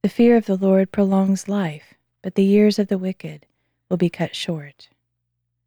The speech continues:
The hope of the righteous is joy, but the expectations of the wicked will perish. The way of the Lord is a refuge to the upright,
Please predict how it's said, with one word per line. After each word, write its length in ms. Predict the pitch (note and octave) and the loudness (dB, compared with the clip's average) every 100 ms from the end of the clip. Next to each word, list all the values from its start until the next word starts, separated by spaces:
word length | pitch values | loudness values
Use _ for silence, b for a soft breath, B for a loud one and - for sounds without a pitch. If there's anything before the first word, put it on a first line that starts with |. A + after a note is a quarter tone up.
| _ _ _ _ _ _ | _ _ _ _ _ _
The 80 | E3 | -4
hope 300 | - F3 - | 0 0 -2
of 100 | F3 | -4
the 140 | F3+ | -2
righteous 580 | F3 F3+ F3+ - F#3 - | 0 -2 -2 -4 -4 -4
is 220 | G3+ - | -8 -6
joy, 540 | - G3+ G3 D#3 D3 _ _ _ | -4 -2 -2 -4 -10 _ _ _
but 120 | F#3+ | -6
the 160 | - G#3 | 2 2
expectations 920 | A3+ - B3+ - A#3 A3 - F3+ F3 | 2 0 -2 0 -2 0 0 -4 -2
of 100 | F3+ | -4
the 100 | F3 | -2
wicked 360 | F#3 - E3 | -4 -4 -8
will 120 | E3 E3 | -10 -12
perish. 640 | - F#3 D#3 D3+ - - _ _ _ _ _ _ _ _ _ _ _ _ _ - | -8 -8 -10 -14 -16 -16 _ _ _ _ _ _ _ _ _ _ _ _ _ 0
The 80 | |
way 220 | G#3 G#3+ A3 | 4 4 4
of 100 | G#3 | 2
the 100 | G3 | 2
Lord 460 | G#3+ G3 D3+ D3+ | 4 4 0 -4
is 180 | - - | -6 -2
a 80 | F3+ | 0
refuge 560 | F3+ E3+ F3 E3 - - | 0 -2 -8 -10 -10 -8
to 80 | |
the 160 | F3+ F3 | -4 -2
upright, 600 | F3 - D#3 D3+ - | -4 -8 -18 -18 -20